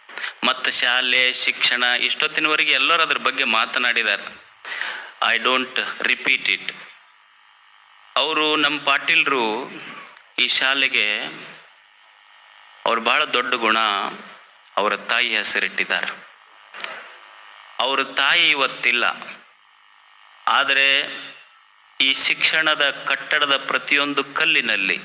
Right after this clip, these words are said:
ಈ, ಇಲ್ಲಿ ಕಲಿಯುವ ಪ್ರತಿಯೊಂದು ಮಕ್ಕಳ ಹೃದಯದಲ್ಲಿ ಅವರು ಉಚ್ಚರಿಸುವ ರೈಮಿನೊಳಗನು ಸಹಿತ ಶಾರದೆ ನೃತ್ಯವಾಡ್ತಾ ಇರ್ತಾಳೆ. ಅವರ ತಾಯಿ ಜೀವಂತವಾಗಿದ್ದಾಳೆ.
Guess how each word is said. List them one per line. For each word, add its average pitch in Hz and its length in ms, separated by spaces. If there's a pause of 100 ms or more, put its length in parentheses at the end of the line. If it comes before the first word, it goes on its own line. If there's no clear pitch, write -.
(640)
ಈ, 127 40
ಇಲ್ಲಿ 131 460
ಕಲಿಯುವ 147 560
ಪ್ರತಿಯೊಂದು 143 800
ಮಕ್ಕಳ 135 440
ಹೃದಯದಲ್ಲಿ 135 760 (480)
ಅವರು 135 280
ಉಚ್ಚರಿಸುವ 143 800
ರೈಮಿನೊಳಗನು 135 840
ಸಹಿತ 131 380 (280)
ಶಾರದೆ 127 400
ನೃತ್ಯವಾಡ್ತಾ 117 760
ಇರ್ತಾಳೆ. 98 400
ಅವರ 110 160
ತಾಯಿ 147 360
ಜೀವಂತವಾಗಿದ್ದಾಳೆ. 113 1120